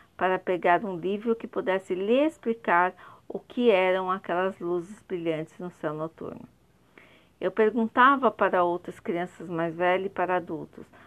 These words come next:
mas eles só me respondiam: "São luzes no céu, garoto." O jovem Sagan pediu à bibliotecária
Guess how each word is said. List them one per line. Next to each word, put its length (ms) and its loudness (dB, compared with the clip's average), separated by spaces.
mas 200 -8
eles 240 0
só 160 -2
me 120 0
respondiam: 720 -6
"São 300 0
luzes 500 2
no 100 2
céu, 380 2
garoto." 640 -4
O 140 -10
jovem 380 0
Sagan 500 -6
pediu 460 0
à 80 4
bibliotecária 1300 -6